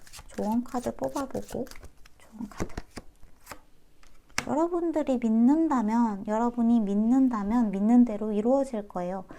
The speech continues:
여러분들이 정말로 하고 싶은 일이 있다면, 내가 그거를 해낼 수 있을까 생각한다면, 세상은 여러분의 내면이 비추어지는 거울인 만큼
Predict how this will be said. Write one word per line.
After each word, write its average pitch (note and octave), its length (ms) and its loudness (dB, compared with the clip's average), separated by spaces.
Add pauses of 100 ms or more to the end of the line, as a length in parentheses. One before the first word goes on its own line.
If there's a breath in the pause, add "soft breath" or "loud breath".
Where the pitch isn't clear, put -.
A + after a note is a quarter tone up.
(280 loud breath)
여러분들이 C4 460 4
정말로 G#3+ 400 -2
하고 C#4+ 240 -4
싶은 A#3+ 340 0
일이 F#3+ 180 -8
있다면, G#3 500 -2 (180)
내가 G#3+ 220 -2
그거를 G#3 420 -4 (340 loud breath)
해낼 G4 220 0
수 G4+ 140 -2
있을까 A#3 500 -4
생각한다면, D#4 800 -2 (460)
세상은 D4 720 4
여러분의 G#3+ 500 0
내면이 A3 640 2
비추어지는 G#3+ 720 -4
거울인 A#3 500 4
만큼 F#3+ 400 -6